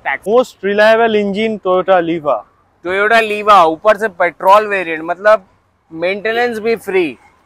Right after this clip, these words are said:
Speaker 1: दो हज़ार तेरह की गाड़ी है राहुल, अट्ठाईस तक tax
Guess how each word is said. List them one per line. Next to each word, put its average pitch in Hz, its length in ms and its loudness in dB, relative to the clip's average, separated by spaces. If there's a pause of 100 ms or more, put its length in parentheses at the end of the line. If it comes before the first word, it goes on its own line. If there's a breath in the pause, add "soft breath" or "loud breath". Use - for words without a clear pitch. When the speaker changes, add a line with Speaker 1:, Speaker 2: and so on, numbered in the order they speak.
(320)
Speaker 1:
दो - 380 -2
हज़ार 226 200 4
तेरह 220 340 2
की 247 160 -4
गाड़ी 220 260 2
है 226 80 2
राहुल, 208 400 2 (300)
अट्ठाईस 214 640 -4
तक 233 120 -2 (120)
tax 196 300 -4